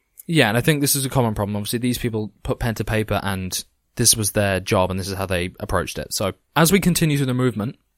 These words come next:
and we tried to explain how they incorporate their experiences and their feelings into their work, uh, Byron frequently placed his heroes on mountain summits. I will include a painting which I have linked to you from his work, uh,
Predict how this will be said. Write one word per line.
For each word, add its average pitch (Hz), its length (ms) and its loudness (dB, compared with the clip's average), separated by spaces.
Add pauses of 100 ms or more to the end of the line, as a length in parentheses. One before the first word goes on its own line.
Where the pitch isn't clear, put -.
(100)
and 123 160 0
we 120 80 0
tried 123 300 0
to 120 440 0
explain 123 540 -2
how 117 320 -4
they 113 340 -2
incorporate 117 720 -4
their 101 360 -2
experiences 107 580 -4
and 101 100 -4
their 98 160 -4 (300)
feelings 110 360 0
into 131 280 -4
their 110 160 -2
work, 101 400 -2 (360)
uh, 120 140 -2
Byron 147 480 4
frequently 135 480 -2
placed 123 280 -2
his 117 100 -4
heroes 117 400 -2 (100)
on 113 240 -2
mountain 110 380 -4
summits. - 500 -6 (960)
I 123 100 4
will 127 120 2
include 139 340 0
a 131 60 0
painting 123 460 -4
which 110 200 -6
I 110 420 -4
have 110 160 -10
linked 113 360 -10
to 110 80 -4
you 107 360 -4 (340)
from 120 200 0
his 120 200 0
work, 120 300 -2
uh, 110 260 -2